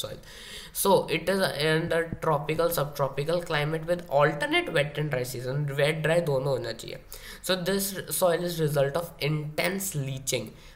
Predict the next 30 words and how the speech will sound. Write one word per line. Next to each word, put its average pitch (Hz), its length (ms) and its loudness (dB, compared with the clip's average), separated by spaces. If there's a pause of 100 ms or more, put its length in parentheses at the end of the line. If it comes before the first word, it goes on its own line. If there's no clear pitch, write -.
(160)
heavy 160 300 4
rainfall 160 480 4
और 160 240 0
acidic 165 480 2
medium 139 300 -2
में 139 380 -4
हमको 147 320 -2
laterite 123 480 0
soil 117 180 -4
मिलेगा। 110 500 -10 (1300)
So, 175 320 4 (320)
ये 170 160 2
सदर्न 156 400 4
स्टेट्स 165 400 0
में 165 100 -2
होता 160 200 2
है, 165 100 0
mostly 160 360 0
western 156 400 0
घाट्स, 156 440 0
महाराष्ट्र, 143 640 0
उड़ीसा 143 420 2
और 180 120 -2
कुछ 349 280 -4
parts 143 240 -2
of 185 120 -4
West 143 240 0
Bengal 120 360 -6
as 117 200 -8
well। - 220 -10